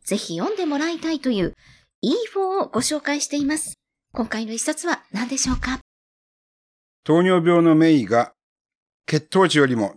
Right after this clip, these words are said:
Speaker 2: 大切にしていること。出版社はサンマーク出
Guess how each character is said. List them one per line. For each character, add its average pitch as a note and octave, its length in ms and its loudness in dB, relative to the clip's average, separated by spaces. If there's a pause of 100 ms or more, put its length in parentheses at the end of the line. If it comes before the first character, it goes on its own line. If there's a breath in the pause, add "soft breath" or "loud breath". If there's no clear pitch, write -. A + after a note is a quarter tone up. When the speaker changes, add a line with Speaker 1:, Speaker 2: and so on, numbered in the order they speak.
Speaker 2:
大 C#3+ 180 0
切 C#3 240 0
に C3 120 2
し - 40 -4
て C#3+ 100 0
い C3 40 2
る A#2+ 80 -2
こ A2+ 80 -4
と。 G#2 180 -2 (560)
出 - 180 -6
版 G3 220 2
社 D3 160 0
は G2+ 240 0
サ - 160 0
ン C#3+ 100 4
マ C#3+ 120 4
ー C3 60 2
ク C3 120 -6
出 A#2+ 260 -6